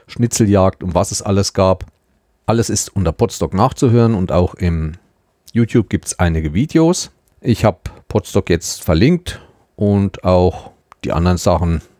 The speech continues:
sage ich jetzt nicht jedes Mal dazu. Unten in den Shownotes habe ich wieder viele Links für diese Folge eingebaut. Ja, Podstock war interessant. Ich hab, glaub ich, an drei Veranstaltungen teilgenommen. Also es gab zwei Veranstaltungsbühnen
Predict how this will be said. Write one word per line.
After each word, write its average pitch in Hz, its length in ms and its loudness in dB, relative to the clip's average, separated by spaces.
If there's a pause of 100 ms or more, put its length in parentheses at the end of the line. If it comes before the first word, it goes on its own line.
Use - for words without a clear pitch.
(100)
sage 87 280 -2
ich 82 60 -8
jetzt - 220 -2
nicht 90 160 -2
jedes 90 260 0
Mal 87 220 2
dazu. 85 400 0 (200)
Unten 90 540 0 (120)
in 82 120 -2
den 76 120 0
Shownotes 87 840 0 (160)
habe 80 160 0
ich 78 100 -6
wieder 71 200 -2
viele 87 240 0
Links 80 520 -4 (440)
für 80 180 0
diese 82 260 -2
Folge 78 340 0
eingebaut. 78 600 0 (720)
Ja, 85 120 0
Podstock 143 400 -2
war 117 160 4
interessant. 107 540 -2
Ich - 140 -4
hab, 107 200 0
glaub 101 240 2
ich, - 160 -6
an 92 180 0
drei 95 240 2
Veranstaltungen 143 640 -2
teilgenommen. 135 1000 -2
Also 95 300 2
es - 100 -4
gab 85 240 -4
zwei 87 420 0 (520)
Veranstaltungsbühnen 92 1200 -2